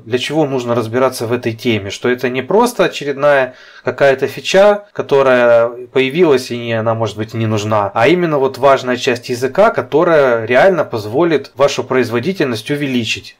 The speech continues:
То есть вот ее знание только плюс. Поэтому вот именно так видео построено. Ну и в завершении видео я должен уточнить, что хотя я рассказал о лямбдах как просто о более удобном синтаксисе для анонимных классов, все-таки анонимные классы и лямбда — это не совсем одно и то же.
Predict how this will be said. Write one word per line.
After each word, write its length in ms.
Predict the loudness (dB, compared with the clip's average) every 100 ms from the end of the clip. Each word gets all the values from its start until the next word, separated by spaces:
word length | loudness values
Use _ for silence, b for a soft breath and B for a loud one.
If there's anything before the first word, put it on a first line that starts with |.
| -10
То 60 |
есть 180 | -10 -8
вот 140 | -8
ее 200 | -2 0
знание 540 | 0 2 2 2 0 -2
только 340 | -2 0 0
плюс. 640 | -2 -4 0 0 -2 -8 0
Поэтому 400 | 0 2 -2 0
вот 240 | -2 -2
именно 300 | -6 -4 0
так 260 | 0 0 -4
видео 240 | 0 0
построено. 640 | 0 -6 -4 -2 -2 -6 -10
Ну 100 | -4
и 40 | -2
в 60 |
завершении 520 | -2 -2 0 0 -2
видео 380 | -4 0 2 4
я 120 | 2
должен 320 | 2 0 -2 -6
уточнить, 520 | -4 -4 -2 -2 -4
что 140 | -6 -2
хотя 260 | 0 2
я 360 | 4 4 4 2
рассказал 480 | -2 -2 2 4 2
о 60 |
лямбдах 420 | 2 0 0 -8
как 180 | -8 -10
просто 380 | -4 -6 -2 -2
о 40 |
более 360 | 0 -2 -2 -2
удобном 400 | -4 -6 -6 -10
синтаксисе 720 | -8 -6 -6 -8 -12 -10 -10 -6
для 200 | 0 0
анонимных 460 | 0 -4 -4 -6
классов, 420 | 0 4 4 2 -2
все-таки 600 | -4 -4 -6 0 0 0 -2
анонимные 500 | -4 -2 -4 -4 -4
классы 400 | 2 2 2 -2
и 40 |
лямбда — 340 | 0 0 0
это 160 | -4 -4
не 80 | -6
совсем 400 | -8 -4 -2 -2
одно 260 | -4 0
и 60 | -2
то 260 | 0 0 0
же. 220 | -4